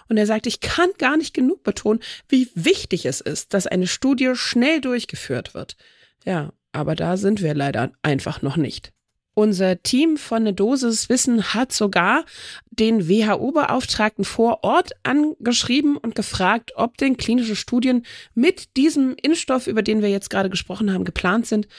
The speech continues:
Und die Antwort war aber nein. Zurzeit gibt es keine weiteren Pläne für die klinische Forschung vor Ort.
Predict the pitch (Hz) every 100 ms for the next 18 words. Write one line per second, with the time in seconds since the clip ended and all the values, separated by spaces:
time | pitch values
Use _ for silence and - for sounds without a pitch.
0 | - - _ 208 185 - 165 196 190 -
1 | 175 175 175 165 160 156 175 247 269 -
2 | _ - 208 196 - 202 196 196 - 175
3 | 180 - - 185 185 202 208 202 - -
4 | - 185 180 175 175 175 165 - - 165
5 | 170 170 165 - - - - - 180 165
6 | 160 160 - 170 - 165 156 - 160 -
7 | 143 135 - 147 - 170 113 - -